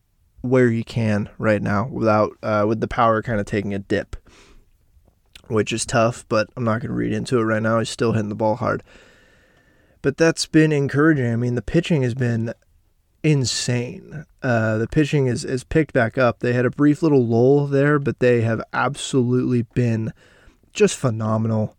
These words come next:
the past couple weeks. I mean, Logan Gilbert threw complete game shutty in San Francisco against the Giants. He just threw another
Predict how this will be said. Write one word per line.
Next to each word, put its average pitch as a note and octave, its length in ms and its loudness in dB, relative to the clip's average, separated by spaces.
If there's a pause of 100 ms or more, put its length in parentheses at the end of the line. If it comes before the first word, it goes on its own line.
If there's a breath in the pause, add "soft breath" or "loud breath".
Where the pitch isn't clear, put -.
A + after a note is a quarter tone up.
(360 soft breath)
the B2+ 80 0
past A2 300 -2
couple A2+ 200 0
weeks. A2+ 280 0
I C#3 80 -4
mean, B2+ 180 0
Logan C3+ 220 4
Gilbert B2 300 2
threw A#2 320 0 (240 soft breath)
complete E3 300 2
game A#2+ 220 0
shutty B2 580 0
in A#2+ 200 -4
San B2 180 0
Francisco A#2 720 -2 (340 soft breath)
against C3 260 0
the C3+ 80 0
Giants. A#2 540 -2
He B2 120 -4
just - 520 0
threw B2 300 2
another A2+ 440 -2